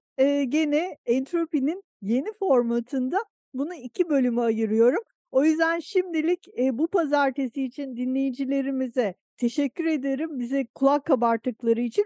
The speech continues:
Önümüzdeki hafta bu kaldığımız yerden biz Marmara'ya devam ediyoruz. Aslında biz seninle sohbetimize şu an devam edeceğiz. Ama, e, Entropi'nin bu haftaki bölümü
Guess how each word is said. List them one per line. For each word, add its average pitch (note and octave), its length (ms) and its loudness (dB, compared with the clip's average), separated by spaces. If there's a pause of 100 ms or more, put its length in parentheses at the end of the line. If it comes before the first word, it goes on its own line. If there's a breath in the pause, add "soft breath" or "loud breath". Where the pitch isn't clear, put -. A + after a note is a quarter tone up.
(120)
Önümüzdeki D4+ 600 0
hafta E4 320 0
bu D4 60 -4
kaldığımız D4+ 680 0
yerden C#4 440 2 (120)
biz D#4 300 0
Marmara'ya C#4+ 640 2
devam C#4+ 300 0
ediyoruz. A3 280 0
Aslında C4 420 0
biz C#4 120 -2
seninle C#4+ 340 -2
sohbetimize C#4 640 -2
şu C#4 160 -2
an B3+ 200 -2
devam F4+ 340 0
edeceğiz. B3 640 0 (380)
Ama, E4+ 320 2 (200)
e, B3 100 0
Entropi'nin C#4+ 840 -2
bu D#4 120 2
haftaki B3 520 -2
bölümü C#4 400 -2